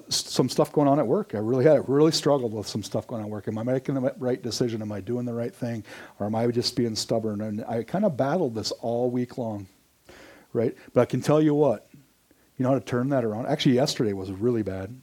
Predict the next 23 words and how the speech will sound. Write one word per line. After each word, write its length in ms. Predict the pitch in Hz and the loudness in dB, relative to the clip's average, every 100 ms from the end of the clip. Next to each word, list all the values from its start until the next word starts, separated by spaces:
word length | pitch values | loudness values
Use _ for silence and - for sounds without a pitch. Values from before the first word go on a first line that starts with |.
| - | -8
I, 220 | 113 113 | -6 -4
I 20 | |
struggled 400 | 120 139 117 120 | -4 -4 -4 -4
all 240 | 120 110 107 | -2 -2 0
day. 240 | 107 98 - _ _ - _ - | -4 -6 -12 _ _ -20 _ -10
Um, 300 | 107 98 98 - _ | -6 -6 -8 -14 _
and 120 | 143 143 | 2 2
it, 60 | - | 2
it's 220 | 147 185 | 0 0
not 200 | 190 - | -2 0
depression. 600 | 151 - 98 - 101 113 | -4 -2 -4 -4 -8 -6
I 80 | 117 | -6
don't 80 | 120 | -4
wanna, 180 | 123 - | -4 -4
I 60 | |
don't 100 | 120 | -4
wanna 160 | 120 113 | -4 -4
get 160 | 113 113 | -6 -4
down 160 | 104 | -6
there. 80 | 107 - - - | -8 -14 -10 0
But 120 | 120 | 2
I 60 | |
just 380 | 110 135 139 - | 4 2 2 -4